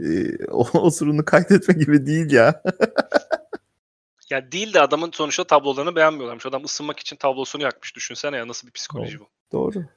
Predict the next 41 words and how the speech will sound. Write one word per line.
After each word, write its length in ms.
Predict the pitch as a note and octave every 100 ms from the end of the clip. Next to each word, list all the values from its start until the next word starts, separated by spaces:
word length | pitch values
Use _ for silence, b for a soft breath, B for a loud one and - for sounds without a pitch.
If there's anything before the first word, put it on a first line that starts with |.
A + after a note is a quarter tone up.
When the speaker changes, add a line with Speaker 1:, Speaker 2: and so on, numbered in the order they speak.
| -
Speaker 1:
doğru. 340 | C3 B2+ A#2+ - _ -
Bu 80 | C#3
arada 140 | B3
sana 200 | A#3+ A#3
çok 200 | A#3 A#3+
başka, 400 | G3 G3 - - -
enteresan 520 | E3 E3+ E3+ E3+ E3+
başka 300 | D3+ - E3
bir 60 | -
şey 120 | D#3
söyleyeceğim. 420 | A#2+ G2 G2 A2+
Bambaşka 460 | C3 A#2+ G#2 A2+ G#2+
bir 140 | A2
konu 240 | A2 G2+
olacak 420 | G2 F2+ F2+ F#2+ B2+
ama 240 | G#2+ E2 _ -
ben 160 | B2 D#3
şeyi 220 | E3+ F3
çok 200 | E3 -
severim 300 | G#2+ F2 F2
hani 220 | D2 F2
geçmişte 460 | G#2 G#2+ B2 - C3+
olan 220 | B2 A2+
şeylerin 480 | - G#2 G#2 - -
izlerini 680 | G#2 G#2 G#2+ A2 A2 A2 -
görmeyi, 440 | G2 G2 F#2+ F#2+
izlerini 320 | G2+ G#2 G#2+
bulmayı 260 | G2+ F2+ F2+
falan 220 | A2 A#2
çok 180 | A2+ -
severim 280 | E2 E2 -
şehirlerde. 380 | F#2 F#2+ E2+
Speaker 2:
Ben 120 | D#3 D#3+
de 40 |
seviyorum. 340 | - A#2+ A2+ _ _ C3
Hı 40 |
hı. 120 | B2 _ _ _ _
Speaker 1:
Ya 120 | -
mesela 420 | G2+ G2 G#2 G2+ - -
eski 380 | G#2 - -
bir 80 | A2+